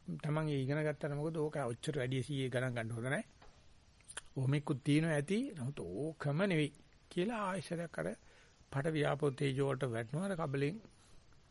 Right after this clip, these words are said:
ලිපට වැටෙන මිනිස්සු වගේ. ඉතින් ඒ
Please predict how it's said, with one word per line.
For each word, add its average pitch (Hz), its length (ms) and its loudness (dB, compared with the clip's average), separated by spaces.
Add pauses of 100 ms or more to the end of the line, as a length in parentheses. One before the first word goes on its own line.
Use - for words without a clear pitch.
ලිපට 160 260 0
වැටෙන 165 260 2
මිනිස්සු 147 340 -2
වගේ. 98 280 -6 (420)
ඉතින් 190 340 -2
ඒ 185 220 4